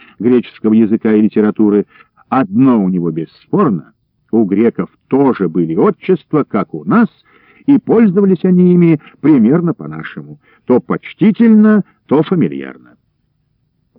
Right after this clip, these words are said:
На тысячу ладов.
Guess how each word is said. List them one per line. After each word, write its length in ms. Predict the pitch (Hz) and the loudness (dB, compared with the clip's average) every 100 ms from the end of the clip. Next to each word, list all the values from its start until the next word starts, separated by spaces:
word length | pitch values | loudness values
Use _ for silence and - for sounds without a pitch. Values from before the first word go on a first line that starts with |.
| _ _ _ _ _ _ _ _ _ _ _ _ _ _ _ _ _ _ _ _ _ _ _ _ _ _ | _ _ _ _ _ _ _ _ _ _ _ _ _ _ _ _ _ _ _ _ _ _ _ _ _ _
На 300 | 165 190 127 | -4 -2 -2
тысячу 640 | - 247 196 220 170 - | 0 0 2 -2 -2 -2
ладов. 420 | 185 170 143 135 | 0 2 0 -2